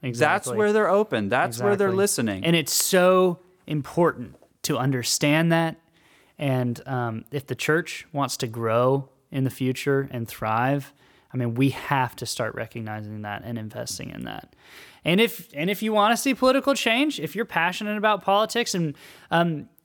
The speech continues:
Speaker 2: and, and, uh, it, part of, during this conversation, I don't want it to sound like this is a left versus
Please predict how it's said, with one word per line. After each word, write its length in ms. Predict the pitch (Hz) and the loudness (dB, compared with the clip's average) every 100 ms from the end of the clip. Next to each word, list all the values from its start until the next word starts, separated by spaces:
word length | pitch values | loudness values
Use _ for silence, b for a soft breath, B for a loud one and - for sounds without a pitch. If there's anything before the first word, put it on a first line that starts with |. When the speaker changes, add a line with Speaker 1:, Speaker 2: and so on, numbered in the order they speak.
| - - | -18 -2
Speaker 2:
and, 280 | 220 240 | 2 2
and, 200 | 202 226 | 2 -2
uh, 120 | 226 160 | -2 -4
it, 180 | 185 185 - - - - _ b b _ - | -4 -4 -6 -12 -20 -20 _ b b _ 0
part 200 | 269 226 | 2 2
of, 100 | - - _ _ _ _ - | -6 -20 _ _ _ _ -4
during 240 | 175 214 196 | 2 4 4
this 140 | 170 | 0
conversation, 400 | 170 156 160 170 | 0 0 0 0
I 40 | |
don't 60 | 196 | 2
want 160 | 190 160 | 2 0
it 40 | |
to 60 | 135 | -2
sound 260 | - 135 | 0 0
like 140 | 127 123 | 0 -2
this 120 | 120 | -2
is 120 | 123 | -2
a 60 | 117 | -2
left 260 | 113 110 - | 0 -2 -4
versus 380 | 113 127 120 | -6 -6 -10